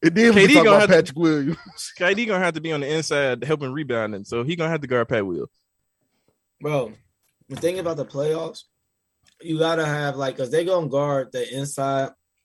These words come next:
Speaker 3: they're gonna guard the three heavy. You gotta have a mid-range in which DeMar DeRozan mastered that motherfucker. And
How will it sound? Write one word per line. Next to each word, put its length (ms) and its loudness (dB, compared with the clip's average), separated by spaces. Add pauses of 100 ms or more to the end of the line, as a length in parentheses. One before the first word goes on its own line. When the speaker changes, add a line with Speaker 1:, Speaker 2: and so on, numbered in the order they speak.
(120)
Speaker 3:
they're 120 -2
gonna 200 -4
guard 300 -2
the 80 -14
three 300 -8
heavy. 380 -8 (1120)
You 100 -2
gotta 220 0
have 180 -2
a 60 -6
mid-range 800 -4 (400)
in 140 -8
which 280 -4 (180)
DeMar 420 -4
DeRozan 500 -6
mastered 520 -10
that 180 -12
motherfucker. 400 -20 (1120)
And 680 -4